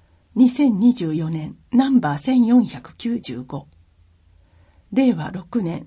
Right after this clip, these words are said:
三月号。毎月二十五日発行。発行日、令和六年二月二十六日。発行、岡谷市企画制作部秘書広報課。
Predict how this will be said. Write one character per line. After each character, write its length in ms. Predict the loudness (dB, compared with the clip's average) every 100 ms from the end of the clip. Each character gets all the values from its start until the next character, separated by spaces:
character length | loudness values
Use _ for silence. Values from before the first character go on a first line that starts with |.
| -12
三 300 | -2 0 0
月 320 | -2 -8 -8
号。 240 | -8 -10 _ _ _ _ _ _
毎 280 | -2 0 -2
月 360 | -6 -8 -8 -2
二 180 | 2 4
十 220 | 2 -4
五 160 | 2 2
日 280 | 2 -6 -12
発 240 | -12 -16 _
行。 260 | -14 -14 -16 _ _ _ _ _ _ _
発 220 | -6 -6 -2
行 240 | 0 0
日、 240 | -2 -12 -14 _ _ _
令 220 | 0 2 0
和 140 | -4
六 320 | -8 -8 -6
年 240 | -6 -8 -8
二 160 | -2 0
月 280 | 0 0 2
二 160 | 4
十 220 | 2 -4 -8
六 240 | -10 -10
日。 420 | -8 -8 -12 -20 _ _ _ _ _ _ _ _ _
発 240 | -12 -12 -12 -4
行、 300 | -4 -4 -10 _ _ -12
岡 260 | -6 -2
谷 180 | 0 0
市 260 | -4 -12 -14 _ _ -16
企 160 | -6
画 260 | -4 -4 -4
制 220 | -6 -6
作 340 | -6 -12 -12 -14
部 220 | -14 -16 -8
秘 160 | -6
書 160 | -4 -4
広 320 | -4 -6 -6
報 200 | -10 -14
課。 280 | -14 -18